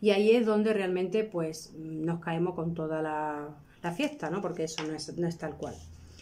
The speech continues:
Tenemos aquí un caballero de bastos. Además, ¿qué ocurre aquí? ¿Qué es lo que pasa?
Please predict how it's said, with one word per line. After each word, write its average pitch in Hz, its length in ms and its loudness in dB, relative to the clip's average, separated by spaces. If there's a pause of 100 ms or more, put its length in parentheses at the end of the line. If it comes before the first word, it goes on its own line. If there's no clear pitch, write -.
(300)
Tenemos 330 380 6
aquí 349 140 6
un 339 100 6
caballero 220 400 6
de 196 100 4
bastos. 180 540 -2
Además, 262 540 2 (120)
¿qué 339 140 4
ocurre 302 400 4
aquí? 180 240 0
¿Qué 285 80 2
es 277 80 2
lo 285 140 0
que 233 100 2
pasa? 160 560 -6